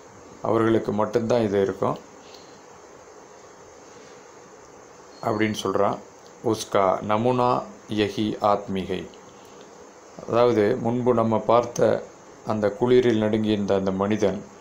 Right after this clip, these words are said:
நடுங்காமல் நிம்மதியாக படுத்திருந்த அந்த மனிதனுடைய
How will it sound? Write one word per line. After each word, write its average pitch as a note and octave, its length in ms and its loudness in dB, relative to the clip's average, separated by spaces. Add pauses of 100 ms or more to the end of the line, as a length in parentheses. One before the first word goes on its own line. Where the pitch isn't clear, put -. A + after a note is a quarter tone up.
(440)
நடுங்காமல் B2 720 2 (1200)
நிம்மதியாக B2+ 560 4
படுத்திருந்த G#2 540 0
அந்த F#2+ 200 0
மனிதனுடைய G2 960 2